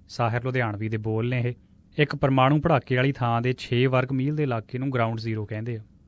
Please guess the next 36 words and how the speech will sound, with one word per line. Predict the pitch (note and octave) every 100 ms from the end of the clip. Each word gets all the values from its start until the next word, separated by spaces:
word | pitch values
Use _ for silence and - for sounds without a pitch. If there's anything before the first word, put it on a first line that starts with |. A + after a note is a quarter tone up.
| -
ਆਲੇ | C3 C3+ D3
ਦੁਆਲੇ | C#3+ C#3+ D3+
ਛੇ | - - B2
ਵਰਗ | C3+ C3+ C#3
ਮੀਲ | C#3 C3 B2
ਦੇ |
ਇਲਾਕੇ | B2 A#2 - A#2+
'ਚ | B2
ਖੜ੍ਹੇ | B2 C#3+
ਲੋਕਾਂ | C3 A#2 B2 B2
ਨੂੰ | C3 - -
ਇਹ | D3 F3+
ਵੀ | G3+
ਨਹੀਂ | E3
ਪਤਾ | C3 A#2+
ਲੱਗਣਾ | A#2 A2+ A#2+ B2+ - - _
ਕਿ | C3+
ਬੰਬ | A#2+ A#2+ A#2
ਦੀਆਂ | B2 B2+ C3
ਗਾਮਾ | B2+ A2+ A2 A#2
ਕਿਰਨਾਂ | A#2+ A#2 A2 A2+
ਦੇ | A2+
ਨਾਲ | A2+ A2+ A#2 C3
ਉਹਨਾਂ | C3 C#3
ਦੇ | B2+
ਸਰੀਰ | - A2+ A2+
ਕਦੋਂ | - A#2 A#2 -
ਭਸਮ | C3 G2+ G#2+
ਤੇ | A#2+
ਗਾਇਬ | A2 G#2+ A2
ਹੋ | A#2+ A#2
ਗਏ। | B2+ - _ _ - -
ਹਜ਼ਾਰਾਂ | A#2 B2 C3+ C#3+
ਲੱਖਾਂ | A#2 - C3+ B2+
ਲੋਕਾਂ | A2+ - A#2+
ਦੇ | A#2